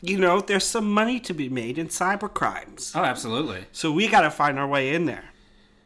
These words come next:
Speaker 2: We gotta, well, I mean, we could add a third guy to the
Speaker 1: Nope.
Speaker 2: crew. Okay, just us.
Speaker 1: Yep.
Speaker 2: No new guys. Okay, that's fine. I'm actually, I'm, I'm, I'm comfortable with that.
Speaker 1: Okay. So, here's how we're gonna do it. Step one.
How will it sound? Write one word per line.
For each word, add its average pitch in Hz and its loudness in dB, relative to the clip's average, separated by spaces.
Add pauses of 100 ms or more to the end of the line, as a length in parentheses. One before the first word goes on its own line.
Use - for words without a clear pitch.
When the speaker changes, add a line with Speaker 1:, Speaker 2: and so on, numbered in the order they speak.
(200)
Speaker 2:
We 127 -2
gotta, 143 0 (760)
well, 139 0
I 139 -4
mean, 135 0
we 135 0
could 131 -2
add 139 2
a 117 -2
third 131 -4
guy 98 -6 (280)
to - -10
the 160 -4
Speaker 1:
Nope. 160 4
Speaker 2:
crew. 113 -4 (540)
Okay, 113 -6
just - -8
us. - -8
Speaker 1:
Yep. 139 -2 (180)
Speaker 2:
No 113 -6
new 113 -2
guys. 98 -10
Okay, 156 -4
that's 160 -2
fine. 101 -6
I'm 165 -2
actually, 165 -4 (420)
I'm, 135 -6
I'm, - -14 (280)
I'm 160 -2
comfortable 107 -6
with 95 -12
that. - -12 (120)
Speaker 1:
Okay. 151 -2 (520)
So, 170 2 (160)
here's 185 4
how 190 6
we're 160 2
gonna 143 2
do 127 -2
it. - -20 (380)
Step - 0
one. 170 4